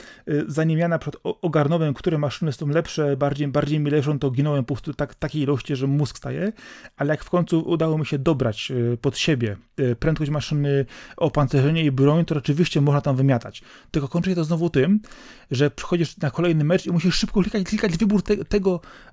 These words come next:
tej maszyny, która ci odpowiada, bo jeżeli nie klikniesz szybko, to ktoś inny ci ją weźmie. No,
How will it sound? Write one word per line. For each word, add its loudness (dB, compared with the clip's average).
tej 6
maszyny, 4
która -2
ci 2
odpowiada, 0
bo 2
jeżeli 4
nie 8
klikniesz 2
szybko, -2
to -10
ktoś 0
inny 6
ci 0
ją 4
weźmie. -4
No, 0